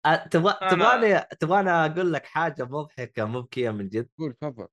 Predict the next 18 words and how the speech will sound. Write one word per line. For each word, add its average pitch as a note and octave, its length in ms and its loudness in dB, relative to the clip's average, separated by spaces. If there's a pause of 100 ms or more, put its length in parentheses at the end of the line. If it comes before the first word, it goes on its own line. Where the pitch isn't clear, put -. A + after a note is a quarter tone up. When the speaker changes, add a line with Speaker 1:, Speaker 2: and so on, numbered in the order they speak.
Speaker 1:
الآن، C#3+ 480 2 (220)
مو C3 100 -4
هو D3+ 160 0
هم F3 240 -2
حاطين C#3+ 540 -4
عند B2 300 -8
نفس A#2 460 -4
الكاشير A2 680 -2
في B2+ 180 -8
شاشات A#2 520 -4
تحجز A2+ 340 -6
منها، A#2+ 440 -2
كأنك A3+ 220 -2
تحجز E3 240 -6
من D#3+ 60 0
التطبيق، B2+ 460 -6
Speaker 3:
إيه، A#2 60 -8
Speaker 1:
صح؟ D3 240 -4